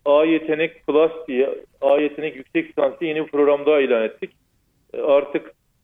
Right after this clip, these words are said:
e, geçtiğimiz dönem lisans öğrencilerini, e, Aselsan'a okurken,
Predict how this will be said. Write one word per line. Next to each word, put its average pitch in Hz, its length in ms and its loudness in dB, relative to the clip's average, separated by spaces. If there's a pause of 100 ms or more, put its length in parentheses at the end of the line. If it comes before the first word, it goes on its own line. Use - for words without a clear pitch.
(120)
e, 120 300 -2
geçtiğimiz 139 460 -4
dönem 147 300 0
lisans 175 340 0
öğrencilerini, 127 680 0 (500)
e, 113 400 0
Aselsan'a 139 720 0 (280)
okurken, 135 560 -2